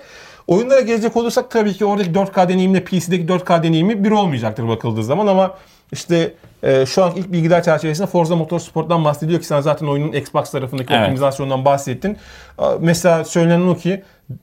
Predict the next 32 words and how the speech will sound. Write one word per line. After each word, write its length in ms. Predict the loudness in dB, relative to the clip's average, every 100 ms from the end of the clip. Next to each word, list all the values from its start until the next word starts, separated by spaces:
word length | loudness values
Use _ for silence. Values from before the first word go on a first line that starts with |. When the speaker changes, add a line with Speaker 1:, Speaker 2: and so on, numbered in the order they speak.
| -14
Speaker 1:
işte 340 | -4 0 0 -4 _ -2
Xbox 460 | -2 0 0 0 -2
One 160 | -2
kalite 320 | 0 0 2 2
ayarındaki 380 | 4 2 2
dört 220 | 2 0 2
K 100 | 0
altmış 300 | 2 -4 -2
P 180 | 0
deneyiminde, 640 | 2 2 2 0 2 0 -2 _ _ _ 0
e, 260 | 2 2 0
G 220 | 0 0
P 100 | 2
U'nun 80 | 2
yük 200 | 2 2
durumu 180 | 2 2
yüz 180 | 4
altmış 240 | 2 0 0
altı 240 | 0 0
civarındaymış. 720 | 2 2 2 2 2 0 0
Eğer 240 | 0 0 2
böyleyse 600 | 0 0 -2 -2 -2 2
daha 140 | 2
yüksek 240 | 2 -4 -2
kalite 260 | -2 0
ayarlarında 460 | 0 0 0 2 0
da 140 | -2 -6 -18 _ -2
iyi 120 | 0
optimize 320 | 0 -2 -2
olmuş 220 | -2 -2
bir 60 | 0
oyunda 500 | 0 2 0 0